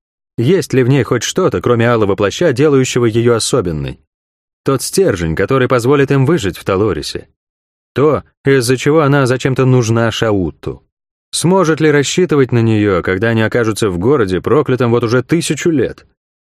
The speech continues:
Там, где когда-то был уничтожен Скованный.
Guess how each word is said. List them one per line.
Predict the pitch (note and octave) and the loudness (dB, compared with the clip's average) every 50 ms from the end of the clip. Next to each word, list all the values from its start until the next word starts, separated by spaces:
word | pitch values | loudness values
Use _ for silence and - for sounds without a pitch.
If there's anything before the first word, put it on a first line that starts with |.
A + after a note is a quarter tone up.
| _ _ _ _ - | _ _ _ _ -6
Там, | - A2+ A#2+ C3+ B2+ G#2+ | -4 -2 0 0 0 0
где | F2+ E2+ F2 F2 F2 D#2+ | -2 -2 -2 -2 -2 -2
когда-то | - F#2 F2+ A#2 B2+ - A2 | -2 -2 0 -2 -2 0 0
был | G2+ B2+ B2+ | 0 0 0
уничтожен | A#2+ A2+ A2 G2+ - - C3+ B2+ A2+ A#2+ A2+ | 2 0 0 -2 -2 -2 -2 0 0 0 -2
Скованный. | - - - E3+ D#3+ G2+ D#2 C#2 B1 B1 - | -2 -2 -2 -2 -2 -2 -2 -6 -8 -10 -12